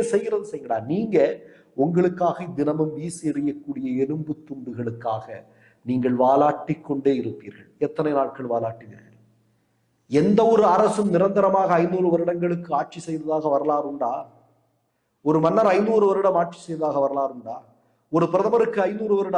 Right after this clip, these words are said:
ஆயுள் காலம் என்று ஏதாவது உண்டா? இல்லை. இதை ஊடகங்கள் புரிந்து கொண்டால் சரி. நான் என்ன சொல்றேன் அப்படின்னா, இன்றைக்கு பாருங்களேன், இன்றைக்கு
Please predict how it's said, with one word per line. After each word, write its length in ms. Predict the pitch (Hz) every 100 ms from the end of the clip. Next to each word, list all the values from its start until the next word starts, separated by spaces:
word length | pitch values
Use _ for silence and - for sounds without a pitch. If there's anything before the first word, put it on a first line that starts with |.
| 165
ஆயுள் 260 | 196 190 175
காலம் 220 | 175 170
என்று 180 | 165 156
ஏதாவது 240 | 151 151 139
உண்டா? 220 | 143 135 117 147 - _ _ _ _ _ 104
இல்லை. 260 | 135 156 - _ _ _ _
இதை 140 | 131 127 143
ஊடகங்கள் 440 | 160 151 143 147 -
புரிந்து 300 | 143 165 143
கொண்டால் 360 | 127 117 113 113 - _ -
சரி. 220 | 101 - _ _ _ _
நான் 160 | 151 156
என்ன 100 | 285 277
சொல்றேன் 220 | 208 175
அப்படின்னா, 260 | 151 - 139 110 - - -
இன்றைக்கு 240 | 143 147 147
பாருங்களேன், 460 | 170 190 123 127 113 - _ _ 127
இன்றைக்கு 240 | 123